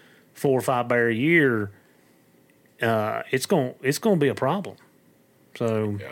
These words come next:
Speaker 2: absolutely. You know, and <clears throat> I'll tie into that too.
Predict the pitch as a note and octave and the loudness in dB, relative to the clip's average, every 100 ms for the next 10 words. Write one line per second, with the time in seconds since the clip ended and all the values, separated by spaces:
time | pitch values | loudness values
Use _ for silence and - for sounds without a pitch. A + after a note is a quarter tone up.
0 | B1+ - - C#2 C2+ A#1+ - E2+ D#2+ D2 | -14 -16 -14 -14 -14 -18 -18 -12 -10 -10
1 | - C2+ - - D2 D2 G2+ G2 - F2 | -14 -20 -18 -8 -6 -6 -8 -12 -10 -10
2 | E2+ E2+ E2+ D2 - G2 E2 | -8 -12 -14 -14 -12 -12 -12